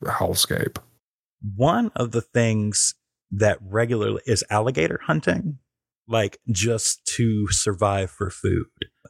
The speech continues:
Speaker 2: That's something that Tosca was good at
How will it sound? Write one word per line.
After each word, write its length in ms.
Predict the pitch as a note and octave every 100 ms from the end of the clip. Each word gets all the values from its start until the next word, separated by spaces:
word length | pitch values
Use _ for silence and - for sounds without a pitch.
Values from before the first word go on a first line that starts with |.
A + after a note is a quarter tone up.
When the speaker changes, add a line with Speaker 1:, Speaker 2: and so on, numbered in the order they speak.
| -
Speaker 2:
That's 260 | G2+ G#2 -
something 420 | A#2+ G#2 A2 G#2
that 200 | F#2 -
Tosca 460 | - A#2 G#2+ - G2
was 180 | F#2+
good 220 | - B2 B2+
at 240 | C3 C3+